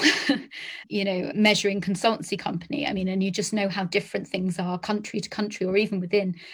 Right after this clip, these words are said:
and then within the same country, and then within the same region. I mean, the differences even between sort of, you know, the history of, like, South Yorkshire and the history of,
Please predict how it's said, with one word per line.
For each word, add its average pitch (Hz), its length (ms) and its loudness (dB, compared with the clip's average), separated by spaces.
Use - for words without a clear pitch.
and 208 160 4
then 208 120 2
within 220 320 4
the 190 80 2
same 214 380 2
country, 208 640 0
and 214 160 8
then 214 140 6
within 240 280 4
the 196 80 2
same 190 340 0
region. 254 500 -2
I - 60 -8
mean, 190 160 -4
the 202 100 -2
differences 208 580 -4
even 190 240 -4
between 196 400 -6
sort - 240 -4
of, 202 140 -4
you 202 120 -2
know, 190 120 0
the 185 100 0
history - 640 -2
of, - 280 -4
like, 196 220 0
South - 400 0
Yorkshire - 380 -4
and 208 160 -4
the 185 80 0
history 196 520 -2
of, 196 320 -2